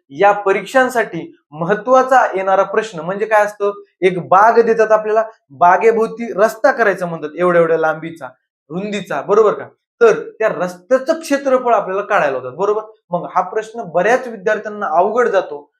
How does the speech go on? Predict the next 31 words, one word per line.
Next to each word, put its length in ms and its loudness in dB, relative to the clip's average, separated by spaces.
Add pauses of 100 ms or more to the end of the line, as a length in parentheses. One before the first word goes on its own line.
(120)
तर 80 -6
तीच 440 -6
आपल्याला 300 -2
कन्सेप्ट 560 -6
या 220 -2
व्हिडिओमध्ये 600 -4 (340)
समजून 380 0
घ्यायची. 400 -10 (180)
बघा 140 -2 (300)
आता 200 -2
मित्रांनो, 580 -6
या 120 4
व्हिडिओमध्ये 440 -2
काय 180 2
काय 160 -2
बघणार 240 -6
आपण, 300 -4 (300)
ती 60 -18
कन्सेप्ट 600 -4
एक 180 -10
तर 60 -2
आपण 260 0
step 340 -2
by 80 2
step 340 -6
समजून 320 -8
घेणार, 220 -10 (360)
त्यानंतर 520 2 (360)
परीक्षेमध्ये 680 0
कशा 360 -4
पद्धतीने 540 -6